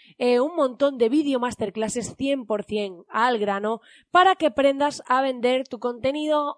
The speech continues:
online, para que aprendas a conseguir clientes en internet. No importa si no eres formador, eh, son un montón de vídeo masterclasses cien por cien al grano sobre estrategia y diseño para conseguir clientes en internet, y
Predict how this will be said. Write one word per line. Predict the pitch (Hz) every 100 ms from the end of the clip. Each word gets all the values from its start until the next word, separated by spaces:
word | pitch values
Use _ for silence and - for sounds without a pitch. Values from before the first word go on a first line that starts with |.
| -
online, | 226 214 202 208 208 202 180 170 -
para | 220 220
que |
aprendas | 220 247 262 269 269 277 - - - -
a | 240 247 262 262 -
conseguir | 277 302 - 294 285 -
clientes | 269 269 262 262
en | 254
internet. | 233 233 254 233 240
No | 339
importa | 277 277 285 269
si | 233
no | 233
eres | 226
formador, | - 202 190 185 226 330 - - - -
eh, | 247 240 233 220
son | - 302
un | 311 247
montón | 226 247
de | 240
vídeo | 220 208 202
masterclasses | 190 - 196 226 226 220 240 -
cien | 233 208
por | 214
cien | 214
al | 196 190
grano | 208 208
sobre | 202 208 202
estrategia | - 208 277 269 269
y | 233
diseño | 208 - 226 226 233 226 - - _
para | 269 294 294 247
conseguir | 240 240 233
clientes | - 226 233 220
en | 220
internet, | 208 190 185 208 220 262 _ _ -
y | - 247 262 262 220